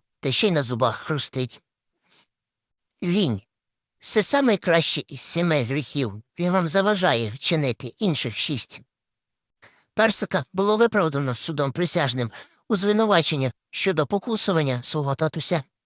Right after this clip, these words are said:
Ви своїми дубайськими пасками без ізюма не лише Христа не воскресили, ви папу римського до ручки довели.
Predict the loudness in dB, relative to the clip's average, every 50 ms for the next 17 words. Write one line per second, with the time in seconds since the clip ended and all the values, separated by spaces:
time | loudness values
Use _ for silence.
0 | _ _ _ _ _ _ _ _ _ _ _ _ _ _ _ _ _ _ _ _
1 | _ -2 0 0 0 0 -2 -2 -2 0 0 0 0 0 0 0 0 2 4 4
2 | 4 2 2 0 0 0 0 0 0 2 2 2 2 2 2 2 4 4 4 2
3 | 0 -2 0 0 0 2 2 0 -2 0 0 2 2 2 2 0 0 -2 -6 _
4 | _ _ _ -2 0 2 2 2 2 2 2 2 2 0 0 -2 -2 -2 -2 -4
5 | -2 0 0 2 2 0 0 -2 -2 -2 -4 -4 -4 -4 -2 -2 -2 0 0 0
6 | 0 -2 -4 -6 -10 _ _ _ _ _ _ _ 2 4 4 4 4 2 0 2
7 | 2 2 2 2 2 2 0 -2 -2 0 0 0 0 0 0 2 4 2 2 0
8 | -2 -2 -2 -2 -2 0 0 0 0 2 2 2 2 2 2 0